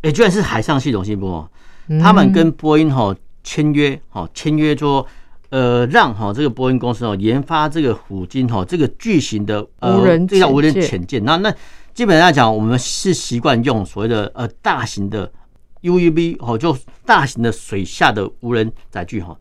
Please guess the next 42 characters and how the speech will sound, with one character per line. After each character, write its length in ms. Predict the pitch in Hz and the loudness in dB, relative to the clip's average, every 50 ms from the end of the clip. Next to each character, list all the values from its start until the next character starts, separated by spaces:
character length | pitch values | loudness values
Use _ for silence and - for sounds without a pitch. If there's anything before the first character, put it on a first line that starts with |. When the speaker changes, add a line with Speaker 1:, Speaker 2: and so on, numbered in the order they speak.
| - _ - | -20 _ -6
Speaker 1:
那 180 | 196 208 - - - - - - - - - - - - - | -4 -4 -4 -6 -10 -20 -20 -20 -20 -20 -20 -20 -20 -16 -8
这 140 | - 262 220 | -4 0 4
个 160 | 208 185 156 | 4 4 4
中 180 | - 202 175 | 4 0 -2
文 160 | 185 160 147 131 | 0 0 0 0
翻 180 | 160 151 156 | 0 0 0
译 60 | 147 | 2
的 80 | 135 110 | 0 0
其 160 | 92 - 110 | -2 -2 -4
实 60 | 104 | -4
说 140 | 101 120 123 | -2 -2 -2
真 100 | 117 117 | -2 -2
的 60 | 104 | -2
是 120 | 90 - 107 | -4 -6 -10
不 180 | - - 95 | -14 -14 -12
太 180 | 90 - 123 117 | -8 -6 -4 -4
理 120 | 95 90 | -4 -4
想， 200 | 95 - - 78 | -6 -8 -12 -14
就 100 | 80 92 | -10 -6
是 20 | 107 | -2
说 120 | 127 131 | -2 -2
巨 260 | 123 - - 170 139 | -2 -2 -2 0 0
型 260 | 120 - 107 104 110 - - | 0 0 -2 -4 -6 -6 -8
无 140 | 120 113 113 | -8 -6 -4
人 180 | 110 113 127 127 - - - - | -2 -2 -2 -4 -6 -10 -16 -12
潜 180 | - 104 90 | -10 -10 -8
舰， 180 | 85 - 95 92 | -6 -6 -6 -6
说 160 | - - 120 | -6 -4 -2
的 140 | 127 123 110 | -2 -2 -2
其 160 | - - 113 | -4 -6 -8
实 80 | 117 107 | -8 -8
不 140 | - 95 | -8 -8
太 160 | 90 123 107 98 | -8 -6 -6 -4
对 160 | - 107 92 | -4 -4 -4
哦。 100 | 82 85 | -4 -2
那， 140 | 127 175 175 - | 0 0 0 0
Speaker 2:
哦。 480 | 170 160 170 180 185 180 156 143 139 139 | 0 0 0 0 0 -2 -4 -4 -6 -4
Speaker 1:
哎， 160 | 147 196 190 - - - - | -2 -2 -2 -4 -6 -14 -6
应 80 | - 208 | 0 2
该 120 | 240 220 | 4 4
讲 240 | 170 170 120 107 110 | 4 4 2 2 0
就 160 | 113 156 139 | 0 -2 -2